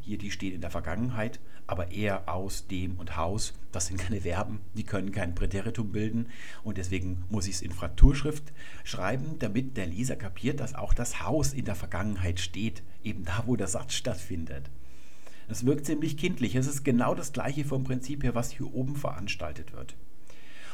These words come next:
Und nun habe ich mir Bildblock aus einem gewissen Grund herausgesucht. Denn wir können einige Faktoren ausschließen, wenn wir danach suchen, warum das falsch gemacht wird. Bei Bildblock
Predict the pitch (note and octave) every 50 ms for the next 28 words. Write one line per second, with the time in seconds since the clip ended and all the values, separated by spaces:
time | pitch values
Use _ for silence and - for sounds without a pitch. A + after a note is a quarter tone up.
0 | - - A#2 - - B2+ C#3+ C#3+ C3+ C3+ B2+ C3+ C3+ C3+ B2 A#2 A#2 B2 B2 -
1 | G#2+ G#2 - - - F#2+ G2 F#2 F2 - F#2+ G#2+ G2+ G2 F#2+ F2+ - A2 G2 G2
2 | F2+ - F#2+ E2+ F2 F#2+ G#2 A2 A2+ - - F2+ F2 E2+ F2 D#2 D#2+ F#2+ - -
3 | - - - - C#2+ C#2 - - - - - - - - - - - - - -
4 | - - - G2 G2+ A2 A2 G2 - A#2 A#2 - - B2+ B2+ C#3 C3+ C3+ B2+ -
5 | - - C3 C#3 C3+ C3+ A#2+ A2+ - - - - - B2+ A#2+ A#2+ A#2 - - A2
6 | C3 C3+ C3+ - C3+ B2+ A#2+ - - A#2 G#2 G2+ F#2 F#2+ A2+ A2 G#2 G#2 G2 G2
7 | F#2 F#2 F2 F#2 G#2+ A#2+ - A2 G#2 F2+ F#2+ F2+ F2 G#2 A#2+ D3 D3 B2 G#2+ -
8 | - - - E2 E2 - - - D#2 D#2 - C#3+ - - - - - - - -
9 | - - - - - - - - - - - - - - - - - - - G#2+
10 | G#2+ C#3 D#3 E3 D#3 C#3+ C#3+ D3+ -